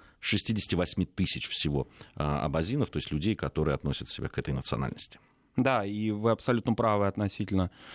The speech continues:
Speaker 2: качества и периодичности переписи в других странах. Дело в том, что когда абазины или абазинские, э, исследователи, да, апеллируют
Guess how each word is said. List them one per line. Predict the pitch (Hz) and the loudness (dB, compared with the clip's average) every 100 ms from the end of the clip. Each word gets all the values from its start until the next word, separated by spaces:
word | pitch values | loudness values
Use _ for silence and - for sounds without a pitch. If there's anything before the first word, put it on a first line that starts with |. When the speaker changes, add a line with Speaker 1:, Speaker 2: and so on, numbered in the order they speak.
| - - | -18 -4
Speaker 2:
качества | - 123 117 117 - 104 101 98 | 0 2 0 -4 -6 0 4 4
и | 92 104 101 92 | 2 4 4 4
периодичности | 110 110 110 107 - 104 - | 4 4 4 2 2 0 0
переписи | 117 104 - - | 0 0 0 -2
в | 101 | 2
других | 107 107 110 | 4 4 2
странах. | - 151 226 156 | 2 2 4 4
Дело | 127 120 | 4 2
в | - | 4
том, | 123 110 | 4 4
что | - 98 - - - - | 2 0 0 -14 -18 -6
когда | 117 101 117 | -4 0 0
абазины | 110 120 110 120 113 101 95 - - - | 2 0 0 2 4 2 0 -10 -8 0
или | 107 | 2
абазинские, | 104 107 107 113 104 - 101 92 90 - - | 4 2 2 0 0 0 2 2 0 -10 -4
э, | 120 101 95 95 | 0 4 6 4
исследователи, | 104 - 123 113 104 98 - 92 | 4 4 4 4 2 0 -2 -2
да, | 107 | 0
апеллируют | 135 - 131 117 110 98 | 0 0 4 4 4 2